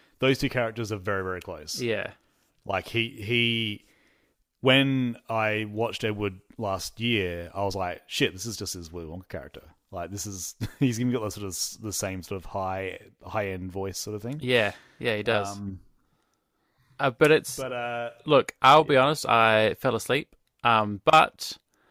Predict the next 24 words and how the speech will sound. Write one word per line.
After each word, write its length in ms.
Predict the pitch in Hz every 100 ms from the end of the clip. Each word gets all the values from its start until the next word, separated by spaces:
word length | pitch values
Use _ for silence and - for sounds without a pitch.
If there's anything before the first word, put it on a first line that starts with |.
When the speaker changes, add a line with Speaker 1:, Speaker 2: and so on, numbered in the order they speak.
| _ _ -
Speaker 2:
I 100 | 120
fell 200 | 143 147
asleep 360 | - 143 143
and 140 | 123 123
we 80 | 113
stopped 360 | - 139 -
it 160 | 190 -
and 220 | - 127 104
continued 420 | 117 - 135 120
it 80 | 117
the 60 |
following 380 | 113 123 110 107
night. 260 | 107 135 - _ _ _ _
So 200 | - -
I 120 | 107 104
did 220 | 120 113
watch 380 | 110 110 - -
pretty 180 | - 113
much 180 | 107 104
all 140 | 101
of 80 | 101
it. 100 | 131 - _ _ _ _ _ _ _ _ _ _ _ _ -
It 220 | 147 123
just, 680 | 156 160 151 - - -